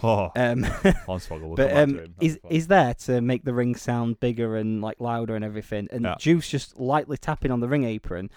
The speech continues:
Speaker 2: made it sound like Yokozuna just hit the bonsai drop in the
Speaker 1: Boom,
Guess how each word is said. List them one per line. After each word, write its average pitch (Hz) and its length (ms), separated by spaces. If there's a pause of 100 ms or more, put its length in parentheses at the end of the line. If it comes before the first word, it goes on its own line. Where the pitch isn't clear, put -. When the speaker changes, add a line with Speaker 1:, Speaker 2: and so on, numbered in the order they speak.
(200)
Speaker 2:
made 135 200
it 160 100
sound 147 400
like 110 240
Yokozuna 120 560
just - 180
hit - 100
the - 60
bonsai 127 280
drop - 40
in 127 320
the 104 60
Speaker 1:
Boom, 139 140